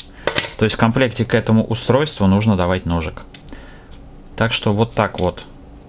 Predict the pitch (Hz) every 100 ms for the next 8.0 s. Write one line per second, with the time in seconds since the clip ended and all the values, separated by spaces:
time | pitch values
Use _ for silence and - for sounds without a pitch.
0 | - - - - - 87 87 78 90 95
1 | 85 85 85 90 - 104 131 156 - -
2 | - - - - - - - - - -
3 | - - - - - - - - 127 -
4 | 147 127 107 117 104 - 101 87 - 95
5 | 101 175 196 - - - - - - -
6 | 107 139 120 98 95 110 107 101 - -
7 | 92 90 - - - 98 98 139 117